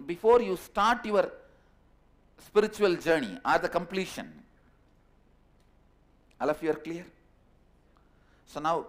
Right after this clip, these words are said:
can I, can we all spend few minutes on this word self-doubt and pen down whatever you have. One more thing,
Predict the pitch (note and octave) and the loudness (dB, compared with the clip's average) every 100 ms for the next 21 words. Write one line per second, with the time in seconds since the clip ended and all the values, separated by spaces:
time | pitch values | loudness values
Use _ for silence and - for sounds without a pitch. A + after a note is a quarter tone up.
0 | - D#3 D#3 - - D#3 D#3 E3 F3+ - | -8 -8 -8 -12 -10 -8 -2 -2 -2 -6
1 | - E3+ F#3 - _ _ _ _ _ E3+ | -12 -12 -12 -18 _ _ _ _ _ -6
2 | F3+ F3+ G3+ - E3 D#3 D3+ - C#3 E3 | -4 -4 -8 -6 -8 -6 -10 -6 2 2
3 | E3 - F3+ F3+ - F#3+ G#3 - - _ | 2 -2 -2 -2 -4 -4 -4 -12 -20 _
4 | _ _ - D3 D#3 F3+ G3 G3+ G3+ G3 | _ _ -10 -10 -4 -2 0 2 0 2
5 | D#3+ E3 G#3+ G#3 G#3+ E3+ C#3+ - G3 A3 | 0 2 0 0 -2 0 -2 0 -2 -2
6 | G#3+ C#3 F2 | -4 -8 -14